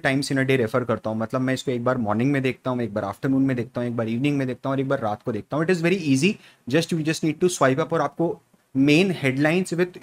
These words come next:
short write up मिल जाता है। But what you need to understand is you need to remove, आपको इसमें से क्या-क्या चीज़ें रिमूव करनी पड़ेंगी। उसमें ऊपर ऑप्शन आता है फिल्टर लगाने का, उसको फिल्टरिंग कर लेना। Remove anything related to politics because you don't want,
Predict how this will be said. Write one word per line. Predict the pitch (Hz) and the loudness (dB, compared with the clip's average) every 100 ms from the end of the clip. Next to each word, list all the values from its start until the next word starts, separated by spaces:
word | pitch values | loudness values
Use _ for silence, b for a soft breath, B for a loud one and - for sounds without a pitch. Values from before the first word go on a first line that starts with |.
| - | -2
short | 139 151 143 | 2 2 2
write | 135 143 | 2 0
up | 143 | 0
मिल | 135 | 2
जाता | 127 120 139 | 4 2 2
है। | 170 B B | -2 B B
But | 135 160 127 | 2 2 4
what | 139 170 190 | 4 4 2
you | 175 | 4
need | 156 185 185 - _ _ - | 4 4 2 -6 _ _ 0
to | 165 | 4
understand | 135 143 - 156 147 156 | 6 4 2 2 4 2
is | 170 - 123 | 0 -4 2
you | 165 165 | 4 6
need | 147 175 175 175 | 6 6 4 4
to | 175 | 4
remove, | - 135 156 165 - - _ _ _ _ | 6 8 8 6 4 -10 _ _ _ _
आपको | 131 143 170 | 2 4 2
इसमें | 160 175 | 2 0
से | 175 | 2
क्या-क्या | 156 147 175 170 | 4 6 4 0
चीज़ें | 156 170 | 0 2
रिमूव | 143 151 - | 4 4 2
करनी | 147 156 | 0 2
पड़ेंगी। | 151 165 175 | 2 4 2
उसमें | 180 170 | 2 0
ऊपर | - 170 143 | 2 2 2
ऑप्शन | - - 175 | 0 0 2
आता | 143 160 | 2 0
है | - | 2
फिल्टर | 139 131 | 2 4
लगाने | 160 135 123 135 | 2 4 2 0
का, | 139 | -2
उसको | - 160 | -2 -2
फिल्टरिंग | 135 131 156 | 0 2 2
कर | 151 127 | 2 2
लेना। | 123 160 b b b b 127 | 2 -2 b b b b 4
Remove | 147 180 175 | 6 6 6
anything | 156 160 175 151 | 4 2 2 2
related | 147 143 156 | 2 0 -2
to | 180 131 | 2 4
politics | 120 135 175 - 131 | 4 2 -4 -4 -2
because | 139 135 | 0 0
you | 143 | 2
don't | 151 135 113 | 2 2 2
want, | 117 120 | 2 -2